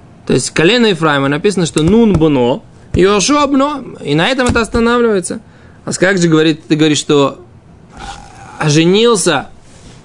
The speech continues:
Йошуа на Рахав, да, и от Рахав пошли вот эти вот все,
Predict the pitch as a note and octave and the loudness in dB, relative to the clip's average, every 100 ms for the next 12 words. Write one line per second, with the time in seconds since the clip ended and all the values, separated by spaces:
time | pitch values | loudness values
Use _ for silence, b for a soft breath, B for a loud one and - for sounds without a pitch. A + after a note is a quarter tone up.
0 | - C3 D#3 D3+ D3 - A3 A3 D#3+ C#3 | -12 -4 0 2 2 0 2 2 2 0
1 | D#3+ D#3+ - B2+ A#2+ F3 - - - D#3 | -2 -2 -4 -4 -2 -4 -6 -16 -10 -4
2 | F3+ E3+ F3 E3+ E3+ E3+ E3 A#3+ D4+ E4+ | -2 0 0 0 -2 -4 -4 -4 -2 0
3 | C#4+ C4 G3 G3 A3+ - A#3+ A3+ G3+ F#3 | 0 -2 -4 -4 -4 -4 -4 -2 -2 -2
4 | F3+ D#3 - G#3 G#3 E3 G#2+ | -2 -4 -4 -2 0 -2 -4